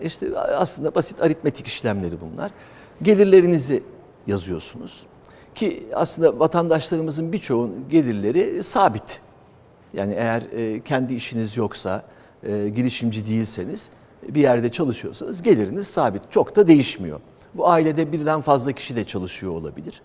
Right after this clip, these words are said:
Birikiminiz varsa işte birikiminizden elde ettiğiniz, e, faiz geliri olabilir. İşte ne bileyim hisse senediniz varsa onun değer artışı geliri vesaire. Ama gider tarafı tabii çok yakından takip edilmesi gereken bir taraf. Bütçe yaparken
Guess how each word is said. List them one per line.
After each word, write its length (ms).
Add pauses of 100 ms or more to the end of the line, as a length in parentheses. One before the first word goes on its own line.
Birikiminiz 680
varsa 360
işte 260
birikiminizden 580
elde 340
ettiğiniz, 600
e, 120
faiz 480
geliri 280
olabilir. 640
İşte 360 (600)
ne 40
bileyim 180
hisse 240
senediniz 480
varsa 280
onun 240
değer 200
artışı 400
geliri 300
vesaire. 520 (600)
Ama 100
gider 380
tarafı 480 (400)
tabii 320 (600)
çok 180 (340)
yakından 520
takip 380
edilmesi 480
gereken 460 (180)
bir 140
taraf. 160 (520)
Bütçe 320
yaparken 760